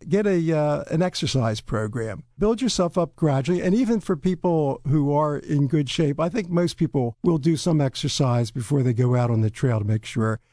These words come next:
that they're not overwhelmed by it. The Appalachian Trail can be steep in places. The days can be long. You're carrying anywhere from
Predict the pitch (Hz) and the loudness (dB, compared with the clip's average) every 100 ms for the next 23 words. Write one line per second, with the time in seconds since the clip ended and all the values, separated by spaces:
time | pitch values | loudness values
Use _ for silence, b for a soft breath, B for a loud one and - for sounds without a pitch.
0 | _ _ 117 110 - 113 120 117 135 123 | _ _ -2 -2 0 0 0 2 2 2
1 | 127 120 123 120 117 98 110 104 - _ | 2 2 2 2 0 -2 -4 -4 -8 _
2 | _ _ - 135 135 143 165 190 214 202 | _ _ -8 0 0 2 -2 0 0 0
3 | - 208 180 - 175 160 165 - 143 156 | 0 -2 -2 0 2 2 -2 -2 -2 0
4 | 151 165 - - 180 196 - 202 - 135 | 0 -2 -2 -2 0 -2 -8 -8 0 0
5 | - 135 117 123 143 147 131 - _ _ | 2 0 0 0 0 -2 -4 -10 _ _
6 | _ - 120 120 135 175 - 165 165 160 | _ -6 0 2 2 0 -2 0 0 0
7 | 170 160 143 143 165 123 113 - 131 131 | 2 4 2 2 2 0 0 -2 0 2
8 | 135 135 139 - 165 151 151 139 139 127 | 2 2 0 -2 0 2 4 2 2 0
9 | 147 127 117 110 | 0 2 2 0